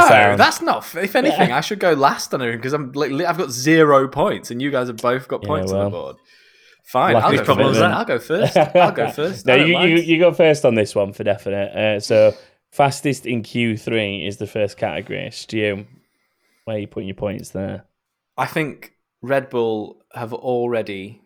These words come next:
Speaker 1: applied a lot of the updates that they were gonna put on the car. I think there, yeah, there are obviously still improvements to come from the Red Bull. There's no doubt about that. But I think the way the budget system is working, I think they've got to be much, much more careful about the way they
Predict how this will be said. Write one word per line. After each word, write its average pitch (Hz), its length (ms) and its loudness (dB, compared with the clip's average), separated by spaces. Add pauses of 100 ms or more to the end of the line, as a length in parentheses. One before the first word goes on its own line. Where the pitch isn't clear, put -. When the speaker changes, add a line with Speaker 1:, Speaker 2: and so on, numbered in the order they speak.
(1800)
Speaker 1:
applied 117 480 -4
a 107 60 -8
lot 110 160 -6
of 98 120 -16
the 104 80 -8
updates 104 360 -10
that - 120 -18
they 104 120 -10
were 98 100 -12
gonna 101 520 -14 (240)
put - 160 -14
on 107 200 -12
the 117 60 -14
car. 139 240 -6
I 104 120 -8
think 104 240 -12
there, 117 220 -2 (100)
yeah, 123 200 -10
there 131 160 -2
are 131 140 2
obviously 117 320 -6
still 107 240 -10
improvements 101 460 -12
to - 80 -20
come 104 160 -14
from 104 160 -18
the 101 60 -12
Red 98 140 -12
Bull. 104 140 -10
There's 98 160 -14
no 101 200 -12
doubt 95 200 -10
about 95 220 -14
that. 92 180 -12
But 101 120 -16
I 98 40 -16
think 107 220 -18
the 104 80 -16
way 101 300 -10
the 98 100 -18
budget 101 360 -14
system 98 280 -20
is 92 140 -20
working, 98 500 -16
I 95 80 -18
think 95 180 -20
they've 98 140 -20
got - 160 -18
to - 80 -20
be 104 80 -16
much, 104 420 -14
much 110 260 -18
more 98 180 -16
careful 92 560 -16
about 95 300 -14
the 101 80 -20
way 98 300 -14
they 98 420 -16